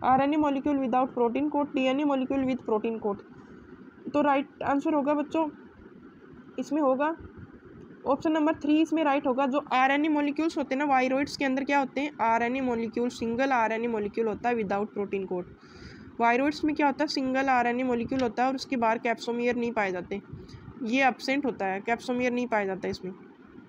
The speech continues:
सिंगल आरएनए मॉलिक्यूल होता है। नेक्स्ट क्वेश्चन है, malt constitute about percent of the lymphoid tissue in human body।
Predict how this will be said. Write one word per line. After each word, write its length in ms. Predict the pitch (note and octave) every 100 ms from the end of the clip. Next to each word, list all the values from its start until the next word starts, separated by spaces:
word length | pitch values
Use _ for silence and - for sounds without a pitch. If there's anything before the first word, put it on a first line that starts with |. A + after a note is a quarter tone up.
| - - - - - - - -
सिंगल 360 | C4 B3+ C#4 D4+ - - - - - A#3+
आरएनए 300 | A#3 A#3+ C4
मॉलिक्यूल 380 | A#3+ A3+ A#3+
होता 180 | G#3+ G3+
है। 60 | G#3
नेक्स्ट 220 | A#3+ -
क्वेश्चन 260 | D4 D#4+ D4
है, 60 | C4+
malt 280 | A#3 B3 D4+ D4
constitute 560 | C#4+ C#4+ C#4+ D4+ D4
about 300 | A#3+ B3 C4+ B3+
percent 380 | - B3+ C#4 C4
of 100 | B3
the 100 | C4
lymphoid 360 | A#3+ B3+ B3+ B3+
tissue 220 | - B3+
in 120 | B3+
human 320 | A3 A3 A3+
body। 240 | G#3+ G3